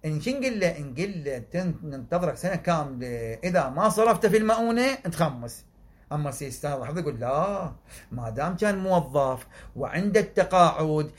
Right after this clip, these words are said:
يبقى في السنة التقاعد على رأس السنة الخمسية، بعد ما يجي رأس السنة الخمسية الدور نحاسبه على سنة سنة، لكل ربح سنة". فلهذا الهامش جوا ضروري تقروه، مهم، هسه اللي شرحته مرتين أني.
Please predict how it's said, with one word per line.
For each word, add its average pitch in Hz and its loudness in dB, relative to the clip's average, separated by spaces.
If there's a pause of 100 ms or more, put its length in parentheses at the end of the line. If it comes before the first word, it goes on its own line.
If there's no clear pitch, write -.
(160)
يبقى 160 4
في 156 -4
السنة 196 -2
التقاعد 160 2
على 156 2
رأس 190 4
السنة - 0
الخمسية، 151 -2 (340)
بعد 254 6
ما 247 8
يجي 254 6
رأس 233 8
السنة 247 8
الخمسية 247 4
الدور 196 6
نحاسبه 196 0
على 185 2
سنة 220 0
سنة، 143 -2 (460)
لكل 151 2
ربح 170 0
سنة". 117 0 (800)
فلهذا 151 2 (320)
الهامش 143 2
جوا 170 6
ضروري 160 4
تقروه، 156 0
مهم، 139 0
هسه 151 0
اللي 135 -6
شرحته 151 0
مرتين 156 0
أني. 117 -10